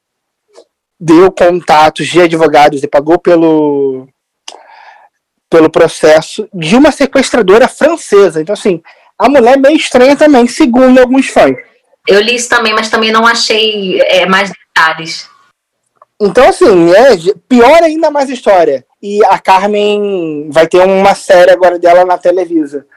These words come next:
Speaker 1: Eu não sei se tá gravando ou,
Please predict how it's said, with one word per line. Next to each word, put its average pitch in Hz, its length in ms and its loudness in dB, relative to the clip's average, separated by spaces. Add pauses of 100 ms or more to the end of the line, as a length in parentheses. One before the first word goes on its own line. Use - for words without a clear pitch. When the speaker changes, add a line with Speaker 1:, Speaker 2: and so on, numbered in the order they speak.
(640)
Speaker 1:
Eu 156 100 -2
não 165 120 0
sei 170 180 0
se - 300 -16
tá 165 140 2
gravando 156 640 2
ou, 135 680 -2